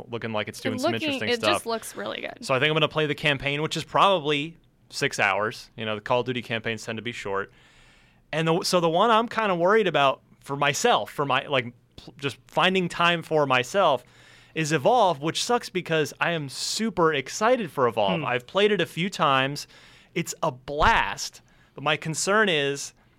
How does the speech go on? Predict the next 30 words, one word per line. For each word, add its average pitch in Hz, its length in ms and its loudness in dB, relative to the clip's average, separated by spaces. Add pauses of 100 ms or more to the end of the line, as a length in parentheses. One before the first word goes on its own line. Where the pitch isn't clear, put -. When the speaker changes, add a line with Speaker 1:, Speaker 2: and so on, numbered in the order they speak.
(120)
Speaker 1:
if - 160 -8
there's 127 260 0
no 135 220 2
single 165 340 -2
player 117 300 -2
campaign 104 720 -4
Speaker 3:
Right. 123 160 -10
Speaker 1:
and 113 100 0
it's, - 240 -6
you 123 80 -2
know, 107 140 2
sort 120 220 -6
of 117 60 -4
a 120 40 -10
Titanfall 117 720 0
style 107 640 2
online 120 420 0
only, 90 360 -6
Speaker 2:
Mm-hmm. 233 400 -8 (340)
Speaker 1:
the - 80 -8
fact - 320 0
that 165 100 -2
it's 139 160 -4
so, 143 920 2 (440)
so 220 540 2
team 151 400 -4
driven. 101 440 -6 (100)
Speaker 3:
Yeah. 151 140 2
Speaker 1:
Like 127 140 0
Titanfall, 208 720 4